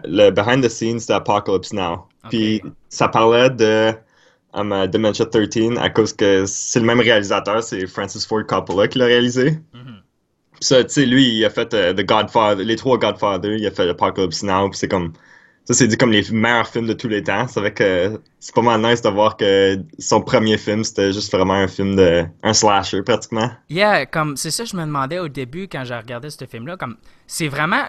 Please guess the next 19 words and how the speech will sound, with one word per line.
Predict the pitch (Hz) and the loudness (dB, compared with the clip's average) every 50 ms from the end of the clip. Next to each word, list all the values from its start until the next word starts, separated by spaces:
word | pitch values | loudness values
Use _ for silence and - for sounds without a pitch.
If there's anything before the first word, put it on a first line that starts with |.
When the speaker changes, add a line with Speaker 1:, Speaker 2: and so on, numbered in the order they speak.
| - - - | -10 -10 -6
Speaker 2:
tu | - | -4
sais, | 240 220 | -2 -2
mille | 202 208 233 | -2 -2 -2
neuf | 226 190 156 | -2 -4 -4
cent | - 202 196 | -4 -4 -6
soixante-trois, | - 160 139 - 151 139 123 - 143 147 135 127 123 | -4 -8 -8 -6 -8 -8 -8 -10 -8 -6 -4 -4 -4
tu | 117 - | -6 -8
sais, | 160 160 | -8 -8
les | 151 147 139 | -6 -6 -8
slashers, | - - 147 139 131 123 - - 220 | -8 -4 -2 -2 -2 -2 -4 -8 -8
là, | 208 156 139 139 | -8 -8 -8 -8
ça | - 131 | -8 -8
a | 117 - | -10 -8
commencé | - 127 123 127 120 113 110 - - 160 160 | -8 -6 -6 -4 -4 -4 -6 -8 -10 -10 -10
vraiment, | 131 113 107 104 110 135 147 | -10 -12 -12 -10 -10 -10 -10
comme, | - 120 107 101 - | -10 -10 -10 -8 -10
avec | - 117 117 123 - - | -10 -10 -10 -10 -10 -8
Halloween, | 127 123 117 113 117 110 110 131 135 135 135 | -6 -6 -6 -6 -8 -8 -8 -8 -8 -8 -8
tout | 110 | -10